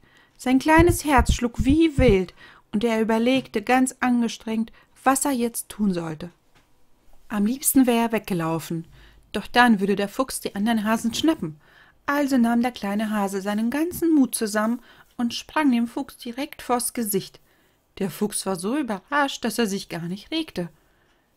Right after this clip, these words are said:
Die Hasen, die den Fuchs jetzt bemerkt hatten, flüchteten in alle Richtungen,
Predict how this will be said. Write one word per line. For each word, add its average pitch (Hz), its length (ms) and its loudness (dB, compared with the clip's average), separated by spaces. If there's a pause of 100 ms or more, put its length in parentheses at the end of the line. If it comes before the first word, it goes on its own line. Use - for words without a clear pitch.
Die 247 100 -6
Hasen, 277 320 4
die 208 100 2
den 226 120 2
Fuchs 285 260 -4
jetzt 285 240 -4
bemerkt 262 400 0
hatten, 202 220 -6
flüchteten 233 500 -2
in 208 160 -2
alle 240 300 -6
Richtungen, 190 440 -6